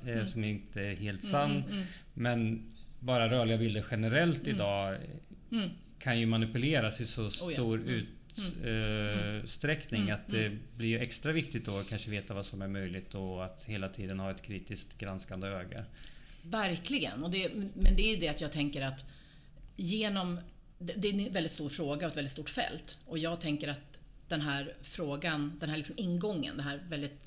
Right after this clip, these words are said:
Speaker 2: eh, nål-, nål, eh, spetsen där jag stoppar in, eh, eh, den frågande tanken i det här stora fältet. Och det rör just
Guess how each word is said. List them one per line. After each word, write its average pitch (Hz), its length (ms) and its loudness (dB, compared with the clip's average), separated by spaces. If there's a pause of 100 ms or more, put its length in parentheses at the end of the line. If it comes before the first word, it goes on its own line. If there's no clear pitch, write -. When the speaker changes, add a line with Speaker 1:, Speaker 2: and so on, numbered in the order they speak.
Speaker 2:
eh, - 60 -12 (1300)
nål-, 175 500 2 (300)
nål, 160 540 -4
eh, 143 60 -8 (640)
spetsen 160 600 -4
där 160 80 0
jag 214 220 -2
stoppar 170 280 -6
in, 139 320 -4 (180)
eh, 131 240 -8 (600)
eh, 92 240 -10 (1200)
den 165 120 0
frågande 143 340 0
tanken 147 400 -2
i 233 160 2
det 180 80 -2
här 135 140 0
stora 127 300 -4
fältet. - 580 -4 (340)
Och 156 140 -6
det 151 180 0
rör 175 160 0
just 135 340 -4